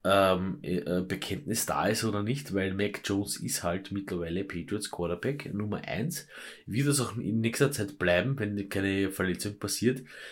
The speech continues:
Und ja, ähm, okay, es sind die Patriots und es gibt halt Spiele, wo man vielleicht nur dreimal wirft und sonst nur rennt, aber das war eigentlich eher die Ausnahme. Ich mein,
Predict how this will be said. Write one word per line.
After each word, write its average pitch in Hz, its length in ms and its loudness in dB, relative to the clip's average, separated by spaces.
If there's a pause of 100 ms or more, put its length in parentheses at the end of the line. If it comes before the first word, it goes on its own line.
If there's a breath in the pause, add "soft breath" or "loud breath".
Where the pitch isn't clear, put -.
(200 loud breath)
Und 110 520 0 (1300)
ja, 98 360 6 (300)
ähm, 98 460 6
okay, 135 240 8
es 120 100 8
sind 117 140 0
die 117 60 6
Patriots 123 400 4
und 120 140 4
es 117 140 2
gibt 120 180 -2
halt 117 120 4
Spiele, 117 380 6
wo 117 60 6
man 110 140 4
vielleicht 104 340 2
nur 113 140 6
dreimal 90 420 2
wirft 117 320 2
und - 140 -4
sonst 101 320 -2
nur 101 160 2
rennt, 95 300 2
aber 98 320 2 (500 soft breath)
das - 160 -2
war - 80 0 (100)
eigentlich 135 500 2
eher 107 180 4
die 147 140 2
Ausnahme. 80 600 -2 (260 soft breath)
Ich 101 120 -6
mein, 110 220 2